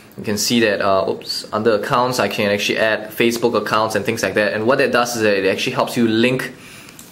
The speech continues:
you know, it will attempt to do that. Uh, it will attempt to link together your Exchange contacts, your Facebook contacts, and, uh, your Windows Live Messenger contacts together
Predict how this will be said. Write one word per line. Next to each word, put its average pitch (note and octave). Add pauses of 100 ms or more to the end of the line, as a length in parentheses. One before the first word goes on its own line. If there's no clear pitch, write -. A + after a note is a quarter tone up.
(280)
you A#2+
know, G#2
it G2+
will A#2
attempt D#3+
to A#2+
do A#2
that. G2+
Uh, - (400)
it A2+
will A2
attempt G#2+
to A#2+
link A#2
together A2
your F#2+ (600)
Exchange C3
contacts, A2+
your G#2
Facebook A#2
contacts, G#2
and, G2
uh, G2
your G2
Windows A2+
Live A2
Messenger G#2
contacts G2+
together A2